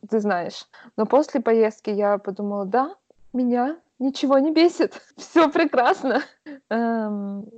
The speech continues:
и я прям ценила каждый день. То, что бывают такие люди, с которыми, ну, не,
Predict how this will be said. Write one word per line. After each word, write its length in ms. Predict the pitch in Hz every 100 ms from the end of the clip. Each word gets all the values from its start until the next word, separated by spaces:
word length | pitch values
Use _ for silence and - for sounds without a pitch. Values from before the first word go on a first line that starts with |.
| 202
и 520 | 208 220 220 214 214 208 208 _ _ _
я 120 | 226 226
прям 260 | 226 220
ценила 320 | 214 247 233
каждый 340 | 208 208 - 190
день. 280 | 190 180 185 _ - -
То, 140 | 214
что 480 | 208 - 202 190 185 - _ _ _
бывают 400 | 196 208 214 214
такие 280 | 196 202 202
люди, 440 | 202 240 294 226 202
с 60 |
которыми, 760 | - 208 208 208 196 196 190 190 _ _
ну, 340 | 214 214 196 190 _ _ _
не, 1080 | 208 208 202 208 208 202 190 - - 208